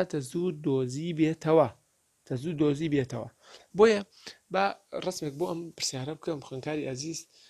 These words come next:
بە هەڵە تێنەگال لەو بەرگریە، ئەو بەرگریە کێشەی بۆ دروست نەکا. تاوان یەکێک لە، ئە، ئەوە بزانە کە کۆیلی تایە، ئەمە کۆیل، بەرگریەک، بە دوایە، کۆیلێک، بەرگریەک، بە دوایە بارگەگرێک،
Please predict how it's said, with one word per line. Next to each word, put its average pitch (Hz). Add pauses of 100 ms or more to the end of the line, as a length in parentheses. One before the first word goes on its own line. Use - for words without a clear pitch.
(240)
بە 135
هەڵە 135
تێنەگال 175
لەو 127
بەرگریە، 135 (100)
ئەو 160
بەرگریە 139
کێشەی 147
بۆ 156
دروست 139
نەکا. 120 (460)
تاوان 147 (400)
یەکێک 180
لە، 151 (160)
ئە، 147 (160)
ئەوە 147
بزانە 156
کە 139
کۆیلی 170
تایە، 147 (280)
ئەمە 156
کۆیل، 143 (520)
بەرگریەک، 147 (120)
بە 139
دوایە، 135 (140)
کۆیلێک، 147
بەرگریەک، 143 (480)
بە 151
دوایە 151 (140)
بارگەگرێک، 156